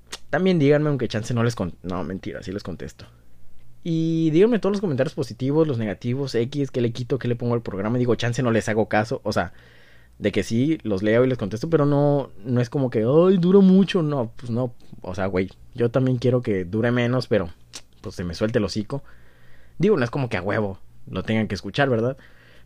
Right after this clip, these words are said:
Pero a las que lo escuchan, a las personas que lo escuchan, muchísimas gracias, les mando un abrazo y un beso en la frente. Recuerden que mi Twitter es arroba Lupito D R N, mi Instagram es arroba Lupito Durán.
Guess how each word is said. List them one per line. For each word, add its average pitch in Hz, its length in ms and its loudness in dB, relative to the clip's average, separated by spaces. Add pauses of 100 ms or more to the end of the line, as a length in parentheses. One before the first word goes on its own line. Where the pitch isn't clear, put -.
Pero 101 200 -2
a 98 40 0
las 98 200 -4
que 95 100 -6
lo 95 80 -4
escuchan, 139 720 -4 (100)
a 101 100 -10
las 95 140 -10
personas 127 320 -6
que 143 60 2
lo 117 40 4
escuchan, 117 300 -2
muchísimas 107 400 -2
gracias, 117 320 0
les 104 80 -2
mando 107 220 -2
un 110 80 0
abrazo 113 580 0
y 104 140 -6
un 117 80 0
beso 113 180 0
en 117 60 0
la 101 80 -2
frente. 143 460 0 (360)
Recuerden 131 340 0
que 127 100 -2
mi 113 100 0
Twitter 156 280 6
es 147 360 4
arroba 107 280 2
Lupito 120 380 0
D 117 120 2
R 113 300 4
N, 135 240 0 (480)
mi 123 180 0
Instagram 120 400 2
es 117 200 0
arroba 110 300 2
Lupito 113 320 0
Durán. 107 320 0